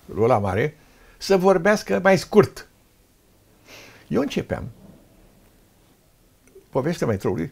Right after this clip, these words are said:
de la Leonida, de la Sovrom metrou, de la, și ajungeam la castravetele,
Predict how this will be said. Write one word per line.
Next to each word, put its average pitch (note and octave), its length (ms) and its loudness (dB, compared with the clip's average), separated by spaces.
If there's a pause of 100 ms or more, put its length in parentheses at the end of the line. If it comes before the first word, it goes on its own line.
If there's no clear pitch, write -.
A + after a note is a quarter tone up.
de D3 140 -4
la F#3+ 120 -4
Leonida, G2+ 680 -4 (440)
de - 200 -4
la D#3+ 480 -2 (720)
Sovrom B2 460 -2
metrou, A2 720 -4 (360)
de A#2 180 -8
la, C#3+ 260 -6 (580)
și - 140 0
ajungeam B3 480 2
la A3+ 120 2
castravetele, C3 760 2